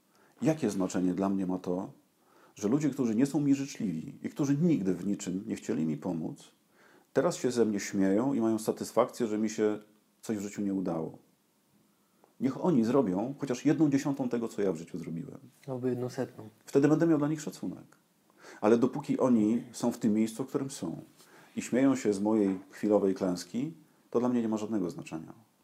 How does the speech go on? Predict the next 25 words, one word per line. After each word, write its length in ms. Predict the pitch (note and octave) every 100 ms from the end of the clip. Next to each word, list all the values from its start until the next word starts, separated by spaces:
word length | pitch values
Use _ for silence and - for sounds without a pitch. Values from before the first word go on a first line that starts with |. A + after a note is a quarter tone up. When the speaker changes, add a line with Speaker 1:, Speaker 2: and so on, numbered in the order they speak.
| _ -
Speaker 1:
bo 80 | G#2+
nie 100 | A#2
powinno 400 | C3 A2+ D#2+ -
mieć. 280 | - - _ _ _ _ _ _ _ _ _
Problemem 560 | - G#2 A#2 E3 D3 G#2+
ludzi 220 | C#3+ F#2+
w 100 | -
Polsce, 600 | G2+ F2+ F2 - - - - _ _ _ - -
może 180 | F3 E3+
nie 100 | E3+
tylko 240 | G3 E3
w 80 | -
Polsce, 460 | E3 G2+ - -
ale 180 | F2+ F#2+
żyjemy 260 | A2+ C3+ A#2
w 60 |
Polsce, 400 | - B2+ B2+ -
więc 220 | A2 G#2 -
tutaj 380 | A2+ A2 G2+
jakby 260 | G2 F#2+ G2
jesteśmy, 720 | F#2+ - F#2+ - F#2 F#2 F2+ - - - -
jesteśmy 420 | - - G2+ F#2+
na 120 | F#2
co 200 | F2+ G#2
dzień 360 | F2+ E2+ F2 E2+